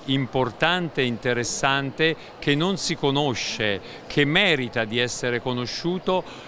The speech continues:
per la sua vita e per la sua arte. E questa è stata la grande scoperta che ogni persona ha fatto,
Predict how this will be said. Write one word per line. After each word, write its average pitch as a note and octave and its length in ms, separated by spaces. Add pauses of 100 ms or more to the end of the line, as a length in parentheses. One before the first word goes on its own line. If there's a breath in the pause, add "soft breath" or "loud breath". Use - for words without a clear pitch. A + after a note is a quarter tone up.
(260 loud breath)
per D#3+ 220
la C#3 180
sua F3+ 380
vita D3+ 460
e C#3 80
per A#2+ 180
la A2+ 140
sua B2 280
arte. G2+ 840 (340 loud breath)
E C#3+ 120
questa F#3+ 340
è D#3+ 60
stata E3 340
la C#3+ 140
grande E3 400
scoperta E3 720
che D3 160
ogni D3+ 280
persona E3 600
ha D3 80
fatto, A#2 640